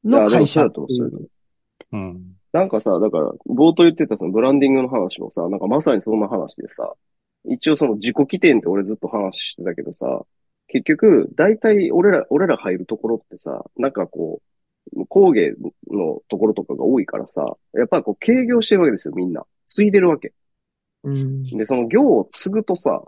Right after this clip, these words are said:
Speaker 2: なんていうんかな、そ-、その人自身の門に、やっぱなってないケースが結構多いわけ。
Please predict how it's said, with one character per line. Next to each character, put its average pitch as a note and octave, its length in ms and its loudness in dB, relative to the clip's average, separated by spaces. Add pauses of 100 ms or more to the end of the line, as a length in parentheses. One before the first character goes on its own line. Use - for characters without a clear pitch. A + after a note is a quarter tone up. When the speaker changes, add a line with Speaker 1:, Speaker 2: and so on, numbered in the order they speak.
Speaker 2:
な A2+ 120 -2
ん F#3 80 -4
て - 80 -2
い - 20 2
う F2 40 0
ん - 20 -4
か - 120 -6
な、 - 180 -8
そ-、 - 240 -6
そ A3+ 180 -2
の A#3+ 80 2
人 - 180 -6
自 A#3 100 -2
身 G#2 440 -4 (180)
の A#2+ 360 2
門 C#3 400 4
に、 F#2+ 260 2 (380)
や - 60 -6
っ - 20 -8
ぱ - 100 0
な B2+ 180 0
っ F#3 140 -6
て F4+ 140 4
な C#4+ 80 6
い C3+ 80 2
ケ C3 140 0
ー - 20 -8
ス - 100 -14
が - 80 -20
結 F3 160 -4
構 G#2 160 -4
多 C#3+ 80 0
い C3+ 60 -4
わ - 120 -10
け。 - 120 -20